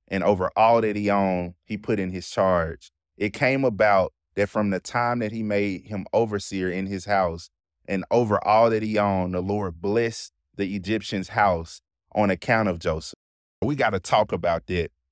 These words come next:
because Joseph is being called a blessed man. But from the, from the description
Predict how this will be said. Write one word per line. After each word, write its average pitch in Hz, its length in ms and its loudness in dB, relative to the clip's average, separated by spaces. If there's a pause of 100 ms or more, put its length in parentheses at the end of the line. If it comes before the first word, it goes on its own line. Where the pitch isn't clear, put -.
(220)
because 104 720 0 (340)
Joseph 131 500 2
is 104 180 -2
being 110 340 0
called 101 320 4
a 85 80 -2
blessed 107 460 0
man. 90 460 -4 (440)
But 113 320 2 (140)
from 135 260 0
the, 113 140 0 (100)
from 131 240 2
the 110 100 4
description 135 840 -2